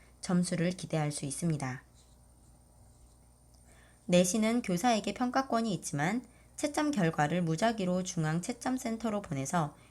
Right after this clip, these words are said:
모니터링을 받습니다. 만약 점수 부풀리기가 의심되면 그 학교 전체 학생의 내신 점수가 내려갑니다. 외부 시험은 전 세계에서 차출된 채점관들이 블라인드로 채점합니다.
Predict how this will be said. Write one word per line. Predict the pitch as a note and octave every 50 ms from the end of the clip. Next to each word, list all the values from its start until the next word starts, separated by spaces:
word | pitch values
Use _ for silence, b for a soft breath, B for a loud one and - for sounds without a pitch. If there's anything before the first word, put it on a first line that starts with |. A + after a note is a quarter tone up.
| B B
모니터링을 | - F3 G3+ B3 C4 - B3+ A#3 F#3 D#3 D3 D3 D3
받습니다. | - D#3 - - D#3+ D#3 D3 D3 C#3+ B2+ C3 - - - - - - b b b b b b b b b -
만약 | E3 D#3+ D#3+ D#3+ E3 F3+ F3+ -
점수 | - F3 D#3+ D#3+ E3 - F#3+
부풀리기가 | F3 F3 E3 - G#3+ G#3+ G#3+ G3 F3+ F3 E3+ F#3 F#3
의심되면 | D#3+ D3 D3 - F3+ F3+ D#3+ D#3+ D3 D3 D#3+ E3+ D3 C#3+ B B B B B B B
그 | B - F#3+
학교 | G3+ A3 C4+ C4+ - - - B3+ C4
전체 | C4 G3 E3 D3 D3+ D3+ - G3+
학생의 | G3+ A3 A#3 A3 - - D#3+ D#3 E3 E3+ E3
내신 | - - - - A3+ A3+
점수가 | G#3+ F#3+ D3+ C#3+ - - E3 F#3
내려갑니다. | F#3 D3+ C#3+ E3 F3+ F3+ D#3 C#3+ C3+ - C3 C3 C#3 D3+ - - - - - - - - - - b b b b b b b b b b b b b b b -
외부 | F3+ F3+ F3 G3+ B3
시험은 | A#3+ - A#3 G3 F3 D#3+ E3 F3 D#3+ C#3 - - -
전 | - - F3+ F3+ F#3+ G3+
세계에서 | - C4 C4+ C#4 C#4 A#3+ G#3 G#3 G3+
차출된 | G3+ - A#3 - - - A3+ A3 - D#3+ D3+ D#3+ F#3+
채점관들이 | - B3 - - C4+ C4 B3+ A#3 F#3+ D#3+ C#3+ C#3 - D#3 E3 D#3 D#3+
블라인드로 | - F3 F3+ A3+ B3+ B3+ A3 F3 F3+ - -
채점합니다. | - F#3 F#3 - G#3+ G#3+ F#3 D#3+ C#3+ C3 - A#2 A2 -